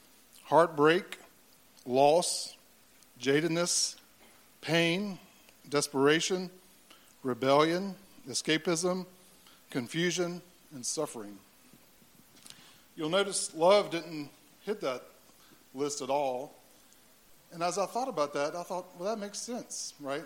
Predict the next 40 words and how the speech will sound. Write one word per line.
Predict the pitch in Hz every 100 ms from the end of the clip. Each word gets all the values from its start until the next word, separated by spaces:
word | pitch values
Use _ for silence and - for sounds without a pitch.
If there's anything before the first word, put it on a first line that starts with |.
| -
That's | 175 214
our | 208
culture. | - 190 196 135 123 - -
That's | 170 175 196
our, | 180 - - -
that's | 175 -
who | 202
we | 208
are | 165 156
as | 147
a | 139
people. | - 202 135 127 147 - - - - _ _ -
That's, | 143 - - -
uh, | 147 139
what | 135 -
human | - 214 180
nature | 165 170 165 156 151
often | 165 165 147
desires. | 131 135 151 170 175 175 - - _ - - -
That's | 147
what | 170
our | 151
sinful | 139 190 175 170 143
action | 156 160 143 147 147
deserves. | 131 120 143 139 123 135 - - - _ _ - -
That's | 156 160 185
our | 170
past. | 165 170 175 190 - - - - -
That | 147
would | 165 147
be | 160 156
our | 147 143 - - - _ _ -
present | 170 180 185 -
and | 156 143
our |
future, | 165 - 190 185 156 156 151 - 165
except | - 185 180
for | 170
the | 143
fact | 160 156 160 -